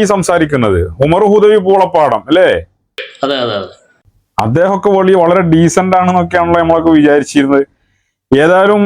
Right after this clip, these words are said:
Speaker 1: ഇത് അവരൊക്കെ ആദ്യകാല ഹുദവി, ഹുദവികളെ കൂട്ടത്തിൽപ്പെട്ട ആളാണ് ഈ ഉമർ ഹുദവി പൂളപ്പാടൊക്കെ. അദ്ദേഹത്തെ, അദ്ദേഹമൊക്കെ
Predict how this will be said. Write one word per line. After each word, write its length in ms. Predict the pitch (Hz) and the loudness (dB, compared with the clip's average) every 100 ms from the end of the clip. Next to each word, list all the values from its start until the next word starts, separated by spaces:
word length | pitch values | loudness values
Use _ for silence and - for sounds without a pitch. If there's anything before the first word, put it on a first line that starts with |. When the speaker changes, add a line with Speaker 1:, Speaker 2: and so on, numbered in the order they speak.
| 165 | -2
Speaker 1:
ഇത് 120 | 165 | 0
അവരൊക്കെ 380 | 156 156 202 208 185 | 0 0 0 0 0
ആദ്യകാല 520 | 180 175 202 214 208 - | 0 0 0 2 0 0
ഹുദവി, 280 | 190 190 196 202 165 | 0 2 2 2 0
ഹുദവികളെ 420 | 180 185 190 196 | 0 2 2 2
കൂട്ടത്തിൽപ്പെട്ട 540 | 196 190 196 196 196 196 | 0 0 0 0 -2 0
ആളാണ് 300 | 202 196 190 147 | 0 0 0 0
ഈ 80 | 160 | 0
ഉമർ 240 | 156 160 | 0 0
ഹുദവി 220 | 170 180 175 | 0 0 -2
പൂളപ്പാടൊക്കെ. 680 | 175 175 170 170 170 160 127 98 | 0 0 0 0 0 -2 -2 -2
അദ്ദേഹത്തെ, 760 | 110 123 139 151 147 160 - - 156 | -4 -2 2 2 0 -2 -4 -2 -2
അദ്ദേഹമൊക്കെ 360 | 143 151 170 | 0 0 0